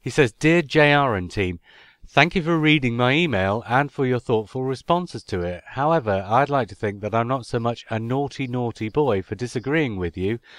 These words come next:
but waxing in wickedness like a Hogarthian page boy."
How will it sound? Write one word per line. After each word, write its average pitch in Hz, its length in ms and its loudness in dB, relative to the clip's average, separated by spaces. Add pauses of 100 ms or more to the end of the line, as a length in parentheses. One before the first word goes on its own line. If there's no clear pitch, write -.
(320)
but 127 380 8 (300)
waxing 170 580 2
in 135 260 -2
wickedness 110 560 -2
like 110 220 -2
a 98 140 -6
Hogarthian 123 760 0
page 147 420 -4
boy." 90 340 -6